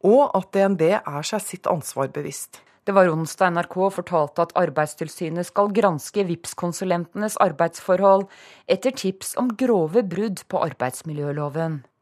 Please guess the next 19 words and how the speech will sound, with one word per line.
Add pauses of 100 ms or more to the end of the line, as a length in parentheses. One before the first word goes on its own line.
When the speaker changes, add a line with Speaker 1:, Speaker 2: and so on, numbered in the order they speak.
(160)
Speaker 1:
Ingen
er
tjent
med
at
noen
i
D
N
Bs
organisasjon (340)
eller
innleide
konsulenter (100)
jobber
i
strid
med
arbeidsmiljøloven.